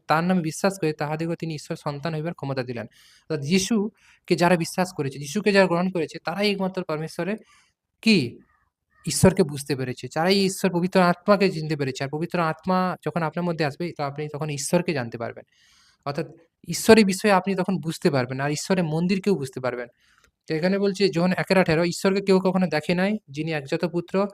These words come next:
তিনি পিতার করে থাকেন, তিনি তাকে প্রকাশ করিয়েছেন।" অর্থাৎ যিশু এখানে কি? পরমেশ্বরকে প্রকাশ করেছে। যিশু এখানে পরমেশ্বরকে প্রকাশ করেছে।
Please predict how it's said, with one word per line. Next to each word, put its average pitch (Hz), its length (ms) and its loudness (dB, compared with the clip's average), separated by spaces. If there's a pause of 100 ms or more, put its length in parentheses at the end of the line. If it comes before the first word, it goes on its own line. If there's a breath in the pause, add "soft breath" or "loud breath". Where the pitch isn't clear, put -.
(260 loud breath)
তিনি 156 160 -4
পিতার 156 340 2
করে 175 180 2
থাকেন, 185 260 0
তিনি 165 180 -6
তাকে 160 200 -6
প্রকাশ 123 360 -8
করিয়েছেন।" 120 360 -10 (340 soft breath)
অর্থাৎ 165 160 0
যিশু 165 340 2
এখানে 196 280 4
কি? 185 160 -2
পরমেশ্বরকে 165 600 -2 (380 soft breath)
প্রকাশ 131 340 -4
করেছে। 117 300 -10 (100)
যিশু 214 560 0
এখানে 190 360 2
পরমেশ্বরকে 175 600 -2
প্রকাশ 147 360 -2
করেছে। 123 320 -8